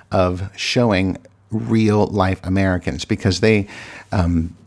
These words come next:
like, they live in the same house. Dan and Roseanne, I, I'm, I'm assuming, are retired now, and they're living on a fixed income. And, um, all, well, the two of the, one of the kids is, is living at home,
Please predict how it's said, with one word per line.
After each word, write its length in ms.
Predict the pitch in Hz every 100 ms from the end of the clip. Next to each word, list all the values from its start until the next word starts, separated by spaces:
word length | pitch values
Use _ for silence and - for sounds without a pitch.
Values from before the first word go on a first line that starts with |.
| _ _ _
like, 160 | 107 104
they 100 | 107
live 160 | 120 123
in 80 |
the 100 | 98
same 260 | 90 92 90
house. 520 | 92 117 113 110 - - - - -
Dan 340 | - 107 104
and 160 | 104 101
Roseanne, 300 | 98 95 98
I, 120 | 95 -
I'm, 320 | 92 90 - -
I'm 180 | - 98
assuming, 380 | - 110 98 92
are 120 | 87
retired 600 | 87 - 110 101 101 98
now, 280 | 101 95 95
and 180 | 101
they're 80 | 92
living 280 | 87 98 98
on 80 | 90
a 20 |
fixed 340 | - 95 - -
income. 720 | 117 113 - 107 104 104 98 - - - -
And, 480 | 104 92 90 90 - - - - - -
um, 380 | 90 82 87 90 -
all, 300 | 104 85 - - - -
well, 280 | 101 82 87 - - - _ - - -
the 140 | 104
two 240 | - - 143
of 80 |
the, 200 | 117 -
one 140 | 113 131
of 60 |
the 80 | 117
kids 280 | - 107 -
is, 160 | - -
is 280 | 107 82 -
living 220 | 101 98
at 140 | 95
home, 600 | 113 110 113 110 110 98